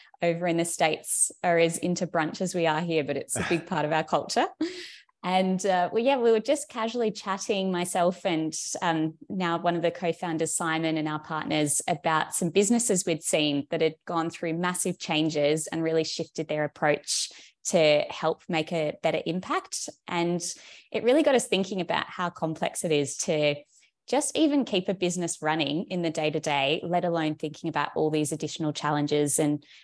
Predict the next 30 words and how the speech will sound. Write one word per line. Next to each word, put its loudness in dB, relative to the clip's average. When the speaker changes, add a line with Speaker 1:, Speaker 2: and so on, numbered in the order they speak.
Speaker 1:
um, 0
wanting 0
to 0
improve 0
the -2
world 0
for -8
people 0
or 0
make -2
the, 4
the -2
world 2
a -2
better -2
place. -4
And 2
so 6
we 2
wanted 2
to 2
start 0
something -2
that 0
would -2
get 0
into -2
the -2
detail -2
of -2